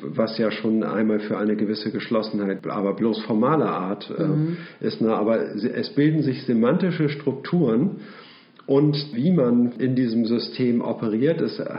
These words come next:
Speaker 1: ist eben abhängig von diesen Strukturen, ne? Wie bestimmte Begriffe aufeinander zu beziehen sind und welches Urteil daraus folgen muss, ne? Und das ist der,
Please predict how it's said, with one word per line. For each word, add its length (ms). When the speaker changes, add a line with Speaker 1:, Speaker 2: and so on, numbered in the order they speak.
Speaker 1:
ist 180
eben 260
abhängig 520
von 300
diesen 280
Strukturen, 640
ne? 220
Wie 240
bestimmte 540
Begriffe 460
aufeinander 640
zu 160
beziehen 520
sind 240
und 160
welches 360
Urteil 500
daraus 300
folgen 340
muss, 280
ne? 80
Und 540
das 200
ist 200
der, 380